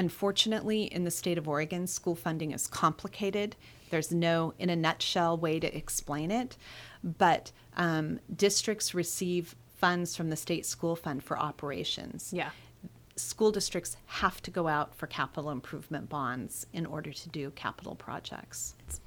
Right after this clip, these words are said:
Speaker 2: bake sale.
Speaker 1: It's a bake sale.
Speaker 2: It's a
Speaker 1: <laughs>
Speaker 2: glorified
Speaker 1: It's a
Speaker 2: bake sale.
Speaker 1: eighty-two million dollar bake sale.
Speaker 2: I know.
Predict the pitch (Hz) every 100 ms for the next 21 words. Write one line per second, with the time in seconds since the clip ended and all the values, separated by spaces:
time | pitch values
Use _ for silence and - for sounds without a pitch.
0 | 180 190 - 165 151 - - - - 196
1 | 185 226 285 - 349 - 214 190 202 220
2 | 240 208 202 214 220 202 196 180 180 190
3 | 185 202 247 247 - 233 214 202 208 202
4 | 185 175 165 - - 160 185 190 190 175
5 | 165